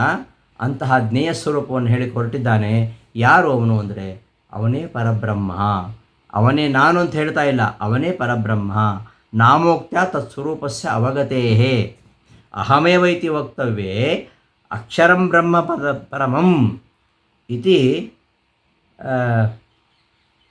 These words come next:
ಅಷ್ಟಮೋಕ್ತ ದಿಶಾ ಬ್ರಹ್ಮ ಸ್ವಯಮೇವ ಇತಿ ಸಿದ್ಧಮಿತಿ ಭಾವಃ."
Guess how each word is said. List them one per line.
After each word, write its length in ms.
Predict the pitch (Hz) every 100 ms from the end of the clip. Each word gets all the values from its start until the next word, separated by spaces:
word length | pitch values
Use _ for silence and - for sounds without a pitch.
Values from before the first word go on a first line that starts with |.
| _ _ _ -
ಅಷ್ಟಮೋಕ್ತ 560 | 113 - 170 165 -
ದಿಶಾ 600 | 131 117 113 113 160 - _ -
ಬ್ರಹ್ಮ 340 | 104 131 160 165
ಸ್ವಯಮೇವ 560 | - 123 143 170 170
ಇತಿ 500 | 151 139 139 208 - _ _
ಸಿದ್ಧಮಿತಿ 520 | 131 123 170 180 131
ಭಾವಃ." 480 | 123 117 110 95 90